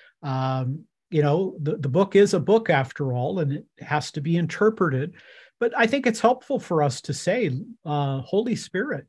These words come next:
you, you breathed out this word. Help me, help me ha-, to have the mind and the heart to be able to understand and, and to think about these things." And if I can bring a very practical component to all of this,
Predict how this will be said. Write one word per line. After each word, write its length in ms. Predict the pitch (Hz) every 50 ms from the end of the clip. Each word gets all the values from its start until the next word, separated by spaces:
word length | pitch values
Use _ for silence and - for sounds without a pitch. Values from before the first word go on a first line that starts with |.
| _ -
you, 540 | 151 131 123 156 220 285 294 277 - - - -
you 200 | 135 143 190 262
breathed 480 | - - 202 180 196 196 175 180 - 139
out 280 | 131 151 208 220 220
this 300 | - 165 - - - -
word. 320 | 123 120 117 104 120 123 - _ _ _ _ _ _ _ _ _ _ _ _ _ _ _ _
Help 340 | - - 202 247 262 -
me, 380 | - 180 151 127 120 151 165 165 - _ _ _ _ _
help 260 | - 196 226 233 233
me 260 | - 247 240 226 220
ha-, 200 | - - - - - -
to 100 | - 170
have 240 | 113 175 165 156 160
the 100 | 156 135
mind 520 | 123 135 139 151 175 196 202 214 208 180
and 120 | 185 156 139
the 60 | 127
heart 560 | 123 - - 180 220 214 - - _ - - _ _ _ _ _
to 120 | - - 135
be 200 | 127 143 147 160
able 240 | 175 170 180 165 -
to 160 | - - 151
understand 1000 | 147 151 160 160 156 139 - - - 160 165 185 190 170 127 120 127 - - _ _ _ -
and, 300 | - 139 135 135 135 131 - _ - - - - _ _ _ -
and 140 | 151 143 123
to 100 | - 143
think 260 | - - 185 190 -
about 300 | 208 165 160 143 135 139
these 220 | 143 135 123 - -
things." 360 | - 143 127 139 165 165 -
And 560 | - 233 247 285 277 208 180 226 254 240 226 - _ _ _ _ _ _ _ _ _ _ _
if 120 | - 151 -
I 120 | 180 180
can 180 | 180 - 220 180
bring 220 | 190 196 208 208
a 60 | 185
very 200 | 147 190 190 170
practical 580 | 165 - - 190 214 226 - - 240 - 233 190
component 640 | - - 165 127 - 147 143 139 131 131 139 -
to 120 | - - 165
all 300 | 160 147 156 196 269 277
of 120 | 196 131
this, 440 | - 123 123 147 - - - -